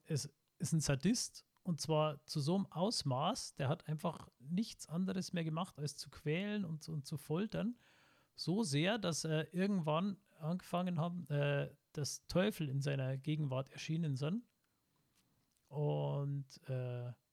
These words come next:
so ganz genau weiß ich jetzt nicht, konnte Zeit, dass ich es durcheinander bringe. Im Endeffekt, äh, war es dann tatsächlich so, dass, äh, er mit seiner unfassbaren Bosheit,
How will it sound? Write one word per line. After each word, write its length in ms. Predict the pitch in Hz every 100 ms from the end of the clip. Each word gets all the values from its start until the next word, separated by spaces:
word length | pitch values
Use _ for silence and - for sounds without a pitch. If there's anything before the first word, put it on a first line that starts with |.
| _ _ _ _ _ _ _
so 140 | - 156
ganz 260 | 170 208
genau 240 | - 160 143
weiß 140 | 147
ich 60 | 147
jetzt 160 | 131
nicht, 100 | 143
konnte 200 | 131 151
Zeit, 160 | 139 156
dass 80 | 139
ich 40 |
es 40 | 135
durcheinander 340 | 143 139 156
bringe. 160 | 135 143
Im 80 |
Endeffekt, 500 | 135 175 170 175 -
äh, 260 | 151 147 139
war 160 | 139 160
es 80 |
dann 180 | - 165
tatsächlich 460 | 143 147 - 170 147
so, 220 | - 175
dass, 260 | 185 147 139
äh, 340 | 143 143 143 - _ _ _ _ _ -
er 260 | 147 151 151
mit 180 | 160
seiner 360 | - 156 151 143 _ _ _ _ _ - -
unfassbaren 720 | 185 185 160 - 156 143 135
Bosheit, 640 | 160 196 262 - 143 202